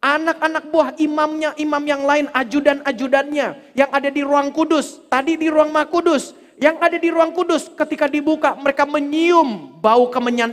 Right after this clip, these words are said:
itu dan wangi-wangian lain. Tanda hadirat Tuhan keluar ke situ. Dan ketika mereka semua keluar membuka satu tirai yang terakhir lagi ke pekarangan bait Allah.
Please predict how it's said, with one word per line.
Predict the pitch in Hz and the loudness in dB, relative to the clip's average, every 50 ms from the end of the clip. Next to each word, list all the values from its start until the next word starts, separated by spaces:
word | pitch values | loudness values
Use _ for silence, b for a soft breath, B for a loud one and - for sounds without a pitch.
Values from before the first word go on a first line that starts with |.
| 240 | -4
itu | 247 247 247 247 | -6 -4 -4 -2
dan | 208 233 226 233 | 0 0 0 0
wangi-wangian | 233 226 226 226 226 220 214 214 220 220 214 208 | -2 -2 -2 0 0 0 0 0 0 0 -2 0
lain. | 208 214 214 208 196 175 B B B B B _ | 0 0 0 0 -2 -4 B B B B B _
Tanda | _ - 214 233 254 277 285 285 262 262 214 - - | _ 0 0 2 2 0 2 2 2 2 2 0 -2
hadirat | - 220 220 208 196 214 214 214 208 - | -2 -2 0 0 0 0 -2 -2 -4 -4
Tuhan | 226 208 208 202 196 | -6 -6 -4 -4 -4
keluar | - 233 247 254 233 214 214 - | -2 -2 2 2 2 2 2 0
ke | 214 | -4
situ. | 208 - 208 196 - 202 185 151 B B B B B | -6 -6 -6 -6 -4 -4 -4 -4 B B B B B
Dan | B 247 269 | B 2 2
ketika | 277 277 277 294 285 285 277 | 2 0 -4 -2 -2 -2 0
mereka | 277 277 277 285 | 0 0 -2 -4
semua | 277 - 277 302 285 | -6 -4 -4 -2 -2
keluar | 320 320 330 339 311 277 277 | 0 0 2 2 2 2 2
membuka | 285 285 285 311 302 - 294 269 | 0 0 0 0 0 0 -2 -2
satu | - 311 311 311 359 330 | 0 -2 -2 0 -2 -4
tirai | - 330 320 302 302 302 | -2 0 0 2 2 2
yang | 302 302 302 302 | 0 -2 -2 -2
terakhir | 285 285 262 277 277 269 | -2 -2 0 -2 -2 0
lagi | 285 294 285 277 277 233 | 0 0 0 0 -2 -4
ke | - - - - _ _ 330 | -6 -10 -16 -20 _ _ 0
pekarangan | 311 311 - 269 - 262 254 254 269 262 269 277 269 262 | 0 2 -2 -4 -2 -2 -2 0 0 0 0 -2 -2 0
bait | 220 226 233 233 233 | 0 0 0 0 0
Allah. | 233 240 226 214 175 - | -2 0 0 -2 -2 -4